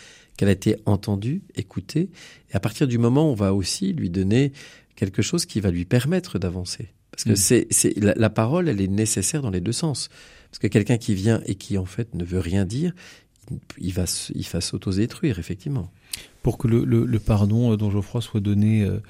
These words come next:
Speaker 2: euh, complètement, il faut qu'il y ait donc un, une, une demande de pardon et même, euh, euh, ce que dit le Père Bertrand, c'est une r-, une réparation, du, dans la mesure du possible, du mal qui a été fait.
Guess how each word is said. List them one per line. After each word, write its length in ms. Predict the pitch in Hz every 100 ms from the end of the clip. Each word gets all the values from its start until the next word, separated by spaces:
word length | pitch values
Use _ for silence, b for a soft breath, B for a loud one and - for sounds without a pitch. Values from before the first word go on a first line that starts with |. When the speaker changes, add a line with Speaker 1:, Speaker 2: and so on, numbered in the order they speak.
| B B B B _ 110
Speaker 2:
euh, 120 | 98
complètement, 680 | - 101 110 104 107 113 135
il 140 | 110
faut 180 | - 110
qu'il 180 | - 113
y 20 |
ait 40 |
donc 200 | 110 107
un, 220 | 98 90 90 b b b _
une, 180 | 104 113
une 200 | 123 101
demande 320 | 98 110 123 117
de 60 |
pardon 320 | 110 113 131
et 80 | 131
même, 260 | 120 131 117
euh, 160 | 113 110 B B B -
euh, 80 | 110
ce 80 |
que 80 | -
dit 60 | 113
le 40 |
Père 160 | 107 104
Bertrand, 240 | 110 135
c'est 160 | 120 123
une 100 | 113
r-, 180 | 98 -
une 160 | 110
réparation, 760 | 104 98 127 127 113 117 - 226
du, 360 | 135 113 110
dans 120 | 117 98
la 100 | 87
mesure 200 | 98 98
du 100 | 92
possible, 320 | 107 160 160
du 100 | 117
mal 280 | 110 147 147
qui 100 | 123
a 40 |
été 180 | 113 117
fait. 260 | - 160